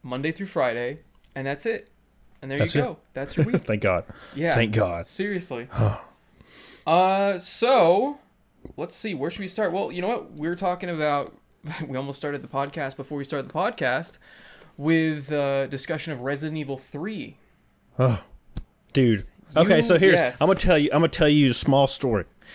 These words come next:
Speaker 2: When Resident Evil two came out,
Speaker 1: Yes.
Speaker 2: or when Resident Evil two, sorry, was announced, the remake,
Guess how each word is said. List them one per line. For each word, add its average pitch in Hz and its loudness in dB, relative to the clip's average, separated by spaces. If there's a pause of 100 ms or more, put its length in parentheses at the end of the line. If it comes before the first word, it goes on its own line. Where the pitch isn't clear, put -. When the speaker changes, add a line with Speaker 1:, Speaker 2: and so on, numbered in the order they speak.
(120)
Speaker 2:
When 156 4
Resident 180 6
Evil 185 2
two 190 2
came 147 2
out, 113 2 (100)
Speaker 1:
Yes. 131 -4
Speaker 2:
or 160 8
when 160 4
Resident 170 6
Evil 147 4
two, 147 4
sorry, 131 4
was 127 4
announced, 113 2
the 110 2
remake, 107 0